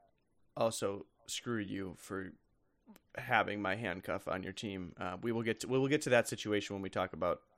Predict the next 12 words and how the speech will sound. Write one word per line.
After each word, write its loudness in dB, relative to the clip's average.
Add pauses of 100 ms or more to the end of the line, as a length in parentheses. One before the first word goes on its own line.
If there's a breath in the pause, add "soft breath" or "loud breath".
(140)
Chris -6
Carson -2
for -8
my -2
team, -6
but -2 (400 loud breath)
I'm -4
not -4
very 0
happy -2
right 0
now. -2